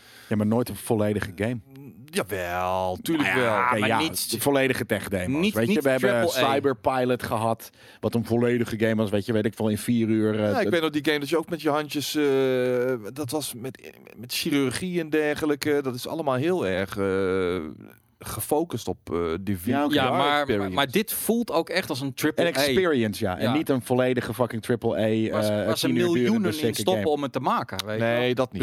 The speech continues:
Speaker 1: Precies,
Speaker 3: Dus,
Speaker 1: ja.
Speaker 3: ehm, en ik, ik snap het ook wel. De, ik bedoel, studios verdienen hier gewoon nog te weinig geld mee. Dus kunnen ze er ook niet heel veel geld in stoppen. En krijg je van dat soort cartoony-achtige, eh, rollercoaster-achtige games, ehm, die leuk zijn, maar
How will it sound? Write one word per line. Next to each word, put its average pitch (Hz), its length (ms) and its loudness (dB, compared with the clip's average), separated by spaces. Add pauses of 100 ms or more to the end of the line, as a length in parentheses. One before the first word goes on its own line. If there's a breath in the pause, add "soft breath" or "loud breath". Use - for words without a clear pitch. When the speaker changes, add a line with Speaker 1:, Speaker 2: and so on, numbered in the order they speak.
Speaker 1:
Precies, 95 220 -2
Speaker 3:
Dus, 139 180 0
Speaker 1:
ja. 110 160 0 (260 loud breath)
Speaker 3:
ehm, 139 680 0
en 175 140 -2
ik, 233 80 -2
ik 220 100 -4
snap 277 160 0
het 269 100 0
ook 170 80 -6
wel. 123 260 0
De, 156 100 -6
ik 151 100 -8
bedoel, 170 200 0
studios 180 680 -2 (100)
verdienen 180 360 -2
hier 165 120 -4
gewoon 156 200 0
nog 156 160 -2
te 165 120 0
weinig 151 280 0
geld 180 200 0
mee. 117 220 0
Dus 156 200 -2
kunnen 139 240 2
ze 139 80 -2
er 135 100 2
ook 156 100 0
niet 120 120 0
heel 110 160 0
veel 113 120 -6
geld 117 260 -2
in 160 160 -2
stoppen. - 260 -4
En 190 80 -2
krijg 180 280 0
je 135 80 -6
van 131 160 -2
dat 123 160 0
soort 120 280 -2 (520 loud breath)
cartoony-achtige, 143 1300 0
eh, 123 600 -2
rollercoaster-achtige 135 1120 0
games, 139 440 0
ehm, 120 640 0
die 147 200 -2
leuk 220 240 2
zijn, 131 320 0
maar 143 320 0